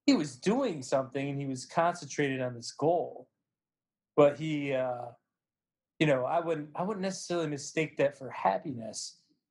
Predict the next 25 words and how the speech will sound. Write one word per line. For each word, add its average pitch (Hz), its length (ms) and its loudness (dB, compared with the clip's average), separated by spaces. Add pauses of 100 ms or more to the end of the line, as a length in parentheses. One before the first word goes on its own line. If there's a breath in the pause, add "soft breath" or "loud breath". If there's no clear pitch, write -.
(220)
You 151 80 4
know, 139 160 4
I, 147 160 -2 (200)
I 151 60 2
think 175 240 -2
it 147 160 -4
might 151 180 0
be 147 120 -4
also 147 360 -2
a 135 60 0
lesson 151 420 -2
for 127 680 -2 (500)
stepping 170 580 0
back 135 480 -2 (260)
and 147 120 0
saying, 143 600 -2 (600)
"Why 196 340 2
exactly 233 720 0
am 214 120 -4
I 214 140 -2
doing 202 340 -4
this?" 202 260 -2
And 147 120 -2
I 135 60 0
do 170 260 -2